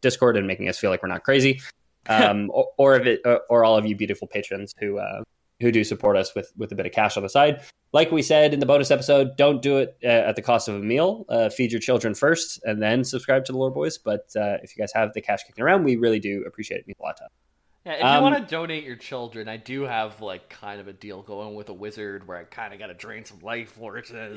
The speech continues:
Speaker 1: Yeah, I mean, it's,
Speaker 3: <laughs> Yeah.
Speaker 1: uh, I mean, yeah, that Patreon, unfortunately, damn capitalists, uh, or damn gov-, government ha-, has them regulated, so they can't do it. But luckily, Lore Boys Prime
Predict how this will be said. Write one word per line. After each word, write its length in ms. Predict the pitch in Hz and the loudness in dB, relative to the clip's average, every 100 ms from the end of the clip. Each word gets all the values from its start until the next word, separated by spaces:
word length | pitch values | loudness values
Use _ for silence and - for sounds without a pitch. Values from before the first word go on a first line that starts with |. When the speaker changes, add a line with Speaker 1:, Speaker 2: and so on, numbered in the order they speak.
| 180 | 2
Speaker 1:
Yeah, 160 | 160 143 - - | 4 2 2 -2
I 320 | - 139 156 170 | -2 2 4 6
mean, 160 | 165 | 4
it's, 200 | 160 135 | 4 2
Speaker 3:
<laughs> 0 | |
Yeah. 680 | 139 151 143 - 131 135 180 - | 2 4 4 2 -2 -2 -4 -6
Speaker 1:
uh, 40 | 165 | 0
I 140 | 151 | 4
mean, 180 | 165 151 | 4 4
yeah, 120 | 143 147 | 2 2
that 240 | 165 160 - _ - | 0 -2 -14 _ 2
Patreon, 720 | 170 180 190 180 180 180 175 | 4 6 6 6 6 4 2
unfortunately, 1040 | 143 120 147 147 147 131 120 117 117 113 - _ | -2 4 6 6 4 2 2 2 2 -2 -10 _
damn 260 | 117 135 143 | 2 2 4
capitalists, 720 | 143 131 127 110 107 - - - | 4 4 4 2 2 -2 -8 0
uh, 120 | 113 | 2
or 160 | 110 117 | 4 4
damn 240 | 143 135 | 4 4
gov-, 360 | 135 135 117 - | 4 2 -2 0
government 420 | 135 113 107 110 - | 2 4 2 -2 -4
ha-, 220 | 113 101 98 | 0 0 2
has 220 | 117 110 | 2 2
them 140 | 117 | 4
regulated, 480 | 120 113 104 104 101 | 4 4 2 2 0
so 80 | 101 | -2
they 100 | 98 | -2
can't 240 | 110 101 | 0 0
do 120 | 147 139 | 4 4
it. 140 | 95 | 4
But 100 | 110 | 2
luckily, 260 | 135 135 143 | 2 2 2
Lore 180 | 135 190 | 4 4
Boys 200 | 190 165 | 4 2
Prime 500 | - 139 131 127 | 2 4 6 4